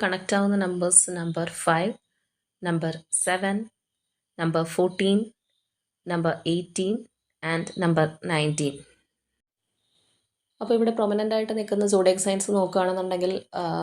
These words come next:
നമുക്ക് വാട്ടർ സൈൻസ് വളരെ കയറി നിൽക്കുന്നതായിട്ട് തന്നെ പറയാം. ക്യാൻസർ, സ്കോർപിയോ, പൈസസ്, ലിയോ,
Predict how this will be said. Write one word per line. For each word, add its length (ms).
നമുക്ക് 220
വാട്ടർ 280
സൈൻസ് 300
വളരെ 220
കയറി 280
നിൽക്കുന്നതായിട്ട് 400
തന്നെ 240
പറയാം. 240
ക്യാൻസർ, 400
സ്കോർപിയോ, 420
പൈസസ്, 440
ലിയോ, 300